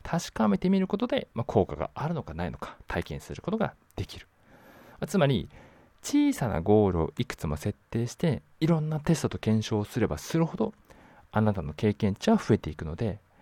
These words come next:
必然的に資産となるブログを作るスピードも、えー、アップし、成長していく。まあ、結果的に経験を積めば積むほど、あなたは独自ノウハウをいくつも発見することができる。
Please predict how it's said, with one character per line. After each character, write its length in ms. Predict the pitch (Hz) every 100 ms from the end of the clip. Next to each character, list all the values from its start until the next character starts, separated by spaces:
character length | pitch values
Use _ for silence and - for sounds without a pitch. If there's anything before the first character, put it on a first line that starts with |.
| _
必 340 | - - - 165
然 280 | 170 165 165
的 280 | 180 -
に 120 | 285 269 - - - - - -
資 180 | - 143
産 240 | 107 85
と 140 | -
な 60 | 151
る 80 | 123
ブ 100 | 98
ロ 100 | 117
グ 80 | 170
を 40 |
作 220 | - -
る 100 | 71 -
ス 140 | -
ピ 140 | - 95
ー 20 |
ド 80 | 139
も、 180 | 175 175 _ _ _ -
え 300 | - - - -
ー、 60 |
ア 20 |
ッ 40 | - -
プ 80 | -
し、 260 | - 147 -
成 220 | - 76
長 200 | - 65
し 60 | -
て 100 | -
い 40 |
く。 220 | - - _ _ _ _ -
ま 60 | 147
あ、 20 |
結 180 | 190 196
果 80 |
的 180 | 208 214
に 120 | 262 - - - -
経 240 | - 110 98
験 200 | 101 85
を 60 |
積 180 | - 120
め 80 | 101
ば 120 | 71
積 200 | - -
む 80 | 160
ほ 100 | 180
ど、 200 | 226 196 _ _
あ 80 | 104
な 100 | 90
た 100 | 127
は 140 | 131 - -
独 180 | 87 107
自 160 | 139
ノ 140 | 151 143
ウ 20 |
ハ 100 | 123
ウ 40 |
を 80 | 147
い 100 | 143
く 80 | -
つ 100 | -
も 120 | 226 - -
発 180 | - -
見 160 | 80 -
す 100 | -
る 80 | -
こ 100 | 156
と 60 |
が 140 | 123 - _
で 100 | -
き 100 | -
る。 80 | -